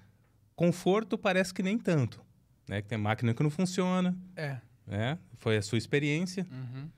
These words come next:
Speaker 1: E, e na questão também da, da, da, do crédito que você tem que colocar, mínimo. É,
Speaker 2: Sim.
Speaker 1: você não, "Ah, vou colocar, sei lá, pelo menos o que eu vou usar aqui hoje." Não consegue. Poderia, né?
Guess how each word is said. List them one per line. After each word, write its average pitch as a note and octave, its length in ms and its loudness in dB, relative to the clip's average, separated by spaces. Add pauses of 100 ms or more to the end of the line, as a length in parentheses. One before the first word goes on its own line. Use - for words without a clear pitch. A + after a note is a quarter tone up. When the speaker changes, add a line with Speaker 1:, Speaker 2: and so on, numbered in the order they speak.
(440)
Speaker 1:
E, A2+ 760 2
e A#2 60 4
na C#3+ 100 6
questão D#3+ 400 0
também D#3 420 0
da, E3 260 2
da, C#3+ 400 0
da, A#2+ 260 0
do C#3 120 0
crédito D3 540 0
que - 100 -4
você D#3 240 -2
tem D3+ 160 -2
que D3 60 -10
colocar, D#3+ 460 -2
mínimo. A2 520 2 (380)
É, - 100 -12
Speaker 2:
Sim. A#2+ 120 -6
Speaker 1:
você A2 60 -4
não, A2 420 -4 (500)
"Ah, A#2+ 160 0
vou G#2 140 -2
colocar, A#2 480 -4 (280)
sei D3+ 140 -8
lá, A#2 140 -6
pelo B2 220 -4
menos C3 500 -4 (340)
o G#2+ 160 -8
que D3 120 -2
eu D3 60 8
vou C#3+ 180 6
usar B2+ 180 4
aqui B2 180 0
hoje." G2+ 240 0
Não G2+ 100 -2
consegue. C3 560 0 (160)
Poderia, B2+ 600 2 (540)
né? G2 240 -4